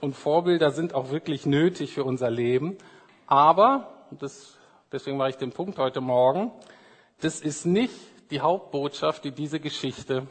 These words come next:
uns vermitteln möchte. Und es ist auch nicht das, worum es letztlich im Christentum oder wo es letztlich im Leben mit Jesus geht.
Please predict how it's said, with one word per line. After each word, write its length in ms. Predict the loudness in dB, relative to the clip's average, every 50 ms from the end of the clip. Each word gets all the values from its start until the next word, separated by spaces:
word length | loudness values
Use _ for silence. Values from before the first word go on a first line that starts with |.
| -10 -6
uns 400 | -4 -2 -2 -2 -4 -8 -16 -20 _ _ _ _ _ _ _
vermitteln 600 | _ -6 -2 0 0 0 0 0 -2 -2 0 0
möchte. 480 | 0 0 -2 -2 -6 -10 -10 -10 -12 -12 -14 _ _ _ _ _ _ _ _ _ _ _ _ _ _ _
Und 140 | -4 -2 -2
es 140 | -2 -4
ist 140 | -8 -8 -8
auch 160 | -8 -6 -4
nicht 360 | -2 -2 -2 -4 -4 -6 -2 0
das, 260 | 0 0 0 -2 -6
worum 220 | -4 -2 0 0
es 180 | 0 -2 -2 -2
letztlich 600 | 0 2 2 0 -2 -6 -8 -4 -4 -4 -2 -4
im 120 | -8 -8
Christentum 760 | -6 -4 -4 -4 -4 -6 -8 -8 -8 -6 -6 -6 -6 -6 -4
oder 200 | -2 -2 -2 -2
wo 80 | -2 -4
es 160 | -6 -4 -2
letztlich 500 | 0 0 0 0 -2 -6 -8 -8 -8 -6 -6
im 120 | -6 -4
Leben 400 | -2 0 0 0 0 -2 -4 -8 -10 -20 -20 _ -10
mit 200 | -8 -8 -6 -4
Jesus 600 | -4 -2 -2 -2 -4 -6 -10 -10 -12 -18 -20 -20 _ _ _ _ _ _ _ _ _ _ _ _
geht. 260 | -10 -10 -10 -10 -12